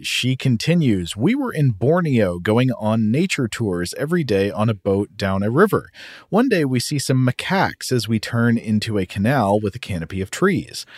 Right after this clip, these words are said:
At first, we were all delighted to see monkeys up close. Then, sure enough, the guide said, 'Maybe we should move away,' as the monkeys seemed agitated. Moments later, Ben said,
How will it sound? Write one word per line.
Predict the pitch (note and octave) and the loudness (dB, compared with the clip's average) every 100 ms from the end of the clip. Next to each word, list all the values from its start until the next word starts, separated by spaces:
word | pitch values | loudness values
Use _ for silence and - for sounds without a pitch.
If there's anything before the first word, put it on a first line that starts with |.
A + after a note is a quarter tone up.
| - - | -20 -12
At | - B2+ | -4 -4
first, | - C4 G#3 - | -2 -2 -2 0
we | C3 | 0
were | A#2+ - | 0 2
all | B2 F3+ | 2 2
delighted | F#3 B2+ F#2 F#2+ G2 | 2 0 2 0 -4
to | F#2 | -6
see | - - G2+ G2+ | -8 -2 0 0
monkeys | F2+ G2 G#2 A2 G2+ - | 0 -2 -2 -2 -4 -4
up | F#2 F2+ - | -8 -8 -8
close. | - A2 G#2 G#2+ - - - - - | -2 2 2 0 -8 -8 -18 -20 -6
Then, | - E3 F#3 | 2 2 4
sure | - D3 F3 | 2 2 2
enough, | E3+ C#3+ | 2 0
the | - | -2
guide | F#2+ G#2+ C3 F3 D3+ | -4 2 2 2 -2
said, | - A2 G2 | 2 2 4
'Maybe | G2 D#3+ C4+ | 2 2 0
we | C4 | 0
should | A3+ A#3 | 0 2
move | G3 G3 D#3+ | 4 4 4
away,' | C#3 D#3 D#3+ A2 | 4 4 6 4
as | F2+ F2+ | 2 -2
the | - A2 | 0 2
monkeys | A#2+ B2 B2 A#2 - | 2 2 0 -2 -4
seemed | - G#2 F#2+ - | -4 -2 -2 -2
agitated. | B2+ E3 C3+ - G#2+ D#2+ - - - - - | -4 -2 -2 -2 -4 -6 -10 -16 -20 -20 -6
Moments | B2+ D#3+ A3 - | 0 4 4 4
later, | D#3 D#3 C#3 A2 | 4 6 6 4
Ben | A2 A#2+ | 4 2
said, | A#2+ - A2 G#2 | 2 4 4 4